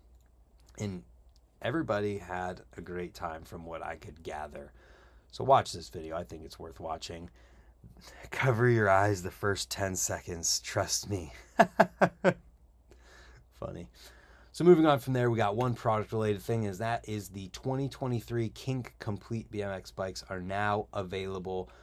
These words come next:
from their twelve inch Coast all the way up to the Drifter, which I think is a twenty-niner or a twenty-six. I think it's a twenty-niner.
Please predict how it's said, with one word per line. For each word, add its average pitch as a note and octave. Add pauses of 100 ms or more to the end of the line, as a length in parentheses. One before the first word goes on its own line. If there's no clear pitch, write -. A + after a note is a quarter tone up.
(120)
from A#2+
their G2
twelve A2+
inch G2
Coast G#2+
all C3+
the A2
way G#2
up G2
to -
the F#2
Drifter, F#2+ (300)
which G2
I F2+ (100)
think A#2
is F#2
a E2+
twenty-niner G2
or F2
a E2
twenty-six. F#2+
I -
think -
it's F#3
a -
twenty-niner. -